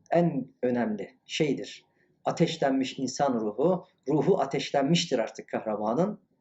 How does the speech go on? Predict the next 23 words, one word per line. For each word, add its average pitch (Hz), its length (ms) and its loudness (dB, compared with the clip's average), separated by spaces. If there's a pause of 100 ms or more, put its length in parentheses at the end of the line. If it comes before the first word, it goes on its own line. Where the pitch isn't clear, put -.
ve 143 300 -2
en 160 260 2
tehlikeli 131 480 -2
şeydir. 135 480 0 (220)
Bu 139 120 -4
da 160 360 2
bir 151 200 -2
güçlü 120 300 -6
taraftır 131 560 -2
diyebiliriz. 120 600 -2 (220)
Fırsatlarına 151 680 0
bakarsak 139 600 2
bu - 40 -6
sahnede 135 640 0 (840)
organize 160 480 6
olarak 226 440 10
hareket 165 420 4
edebilme 131 380 2
yeteneği 104 400 -4 (580)
en 220 200 8
önemli 139 440 0
fırsatlarındandır 123 880 0
diyebiliriz. 123 680 0